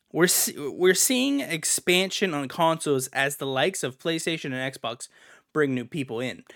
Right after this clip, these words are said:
On P C, from a Ubisoft standpoint, it's already been great, but we're having to look to reach out more on P C, and we see an opportunity there." Quote, or the quote continues, "One of the things we saw is that gamers are used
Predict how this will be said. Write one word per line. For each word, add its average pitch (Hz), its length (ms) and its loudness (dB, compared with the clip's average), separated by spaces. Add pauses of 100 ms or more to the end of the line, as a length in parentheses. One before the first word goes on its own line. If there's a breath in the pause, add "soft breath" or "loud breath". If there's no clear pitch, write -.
(160 loud breath)
On 139 140 -2
P 196 180 -6
C, 202 260 0
from 147 180 -2
a 127 40 -2
Ubisoft 147 420 -4
standpoint, 123 360 -8
it's - 100 -12
already 151 240 -2
been 135 160 -8
great, 120 440 -2 (200 soft breath)
but 175 100 0
we're 160 100 2
having 185 280 4
to 175 120 -2
look 160 180 -2
to 156 80 -4
reach 143 220 -2
out 135 180 2
more 135 260 -2
on 120 140 -4
P 139 160 -8
C, 135 220 -4
and 120 100 -6
we 123 80 -8
see 131 180 -6
an 123 100 -6
opportunity 123 520 -8
there." 76 240 -14
Quote, - 340 -8 (520 loud breath)
or 117 260 -6
the 156 160 -10
quote 156 240 -2
continues, 131 560 -4 (160)
"One 185 180 2
of 202 80 6
the 175 80 0
things 170 280 0
we 151 100 0
saw 147 300 6
is 143 160 2
that 127 160 -4
gamers 147 360 0
are 135 80 2
used 135 440 -4